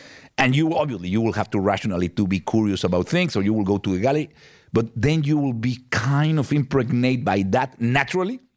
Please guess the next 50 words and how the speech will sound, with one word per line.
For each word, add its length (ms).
And 160
all 120
the 120
things 320
you 120
have 180
to 80
stick 460
all 200
the 80
pieces 400
together 480
and 160
start 220
relating 520
one 180
to 120
the 180
other. 260
And 200
you 140
will 160
start 300
developing 500
the 80
story, 400
obviously, 460
at 80
the 80
same 260
time. 220
But 160
you 60
understand 260
what 80
I'm 80
saying? 240
Like, 260
is 180
there, 260
there's 280
a 80
rational 560
path, 380
which 220
is 120
a 60
lot 320
of 80
work 520